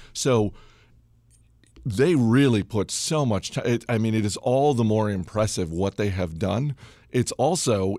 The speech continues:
if you are, say, for example, a Starbucks shareholder, where one of the recent stories about their business is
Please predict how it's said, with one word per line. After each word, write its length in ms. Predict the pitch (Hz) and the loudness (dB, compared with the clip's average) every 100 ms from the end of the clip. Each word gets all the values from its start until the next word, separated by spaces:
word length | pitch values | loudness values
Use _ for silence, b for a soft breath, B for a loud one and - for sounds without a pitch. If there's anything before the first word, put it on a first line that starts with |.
| - | -4
if 200 | 104 110 | -4 -2
you 240 | 107 101 | -2 0
are, 380 | 92 92 90 82 b b b | 0 0 -2 -6 b b b
say, 240 | - 104 | -4 -4
for 160 | 98 98 | -2 -4
example, 400 | 85 98 90 - | -4 -4 -4 -4
a 60 | |
Starbucks 680 | 107 - 120 127 113 - - | -6 -4 -2 0 -2 -4 -8
shareholder, 680 | - - 92 85 85 85 98 b b | -8 -4 -4 -2 -4 -4 -6 b b
where 260 | b 95 98 | b -4 -4
one 240 | 87 101 | -2 -2
of 160 | 110 90 | -2 -2
the 200 | 95 92 | -2 -2
recent 440 | - 104 101 98 | -4 -4 -4 -4
stories 360 | - 101 95 87 | -6 -4 -2 -2
about 220 | 90 87 - | -4 -6 -8
their 320 | - 87 113 | -8 -2 -2
business 500 | 113 98 85 92 90 | 0 -2 -4 -6 -6
is 500 | - 95 92 92 85 | -6 -4 -2 -4 -6